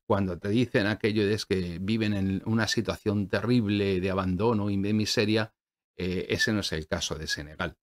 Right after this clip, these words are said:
Senegal no es un país que viva en una situación ni en condiciones dramáticas.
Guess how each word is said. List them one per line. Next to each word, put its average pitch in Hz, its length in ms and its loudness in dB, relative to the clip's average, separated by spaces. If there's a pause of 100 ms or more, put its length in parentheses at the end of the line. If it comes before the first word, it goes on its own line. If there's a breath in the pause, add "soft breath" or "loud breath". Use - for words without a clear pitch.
(240)
Senegal 90 600 -2
no 98 260 2
es 92 180 -4
un 98 180 0
país 95 380 0
que - 140 -2
viva 87 240 -2
en 92 60 -2
una 92 140 -2
situación 95 640 -2
ni 98 80 0
en 95 100 0
condiciones 95 580 -4
dramáticas. 92 920 -6